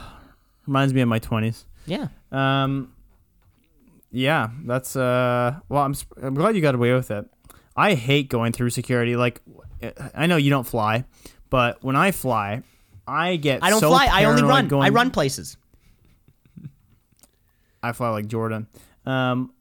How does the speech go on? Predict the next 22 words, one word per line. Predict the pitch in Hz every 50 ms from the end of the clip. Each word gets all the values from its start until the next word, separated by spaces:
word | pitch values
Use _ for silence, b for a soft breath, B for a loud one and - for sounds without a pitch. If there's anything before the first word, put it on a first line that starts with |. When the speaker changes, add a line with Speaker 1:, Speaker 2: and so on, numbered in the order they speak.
| _ _ _ _ _ _ _
Speaker 1:
I, | - 117 131 151 160 160
whenever | 139 143 143 160 190
I | 185
go | 143 139 151 151
through | 147 139
any, | - 123 131 135
like, | 131 131 123 117 - -
even | - 160 151 147 135 120
bo-, | - - 120 120 -
crossing | - - - - 131 123 123 - 143 127
borders, | 113 117 117 123 147 165 165 b b b b b b
I | - - 123
get | 131 175 151 127
so | - - 180 175
nervous | 160 151 147 160 160 127
for | - - 127
no | 127 135 139 143
damn | 143 139 139 135 127
reason. | 123 131 147 143 131 107
I'm | 104 104 110
like, | 113 113 - - -
"I, | - 147 151